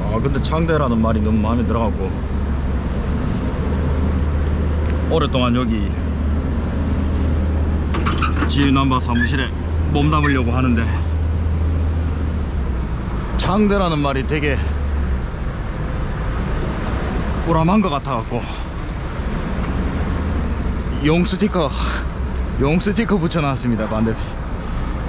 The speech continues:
멋있잖아요. 창대 하면 떠오르는 게 용 같은 거라 갖고 용 그림 두 개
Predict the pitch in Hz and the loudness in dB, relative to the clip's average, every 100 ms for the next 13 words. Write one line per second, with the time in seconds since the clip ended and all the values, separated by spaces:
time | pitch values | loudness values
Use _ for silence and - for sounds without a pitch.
0 | - 101 127 147 143 120 101 113 127 - | -2 0 2 2 0 0 0 -2 -6 -8
1 | - - - - - - - 156 156 143 | -6 -6 -4 -4 -4 -4 -2 0 2 2
2 | 135 104 - - - - - - - - | 0 0 -4 -6 -6 -6 -6 -4 -4 0
3 | 143 127 110 - 135 147 160 147 120 131 | 2 2 2 0 0 2 2 2 4 2
4 | 147 127 101 101 123 104 98 95 - 98 | 2 0 -2 -2 0 0 0 -2 -2 -4
5 | - - - - - - - - - - | -4 -4 -4 -4 -4 -4 -4 -2 -2 -2
6 | - - - - 110 110 139 123 139 135 | -4 -4 -2 0 2 4 2 0 0 -2